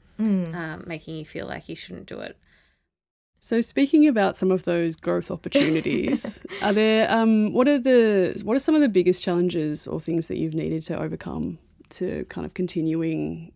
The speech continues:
Speaker 3: like, continue your practice as a writer?
Speaker 1: Um, well, on a day-to-day level, particularly at the moment, one of the biggest challenges is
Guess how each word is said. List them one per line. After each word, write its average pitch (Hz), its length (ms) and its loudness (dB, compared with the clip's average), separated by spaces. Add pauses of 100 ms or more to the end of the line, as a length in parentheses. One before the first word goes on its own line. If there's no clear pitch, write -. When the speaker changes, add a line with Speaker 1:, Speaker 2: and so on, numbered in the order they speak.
Speaker 3:
like, 151 160 -10
continue 165 380 -4
your 165 220 -4
practice - 580 -12 (140)
as 185 120 -12
a - 40 -14
writer? - 420 -12 (800)
Speaker 1:
Um, 208 460 0 (1500)
well, 175 540 -2 (840)
on 226 120 4
a 226 60 6
day-to-day 196 600 0
level, 160 460 -2
particularly 190 440 -2
at - 60 -8
the 175 80 -4
moment, 160 640 -4
one 165 240 -4
of 165 220 -8
the 156 340 -2 (480)
biggest 190 320 -2
challenges 160 720 -4
is 156 340 -6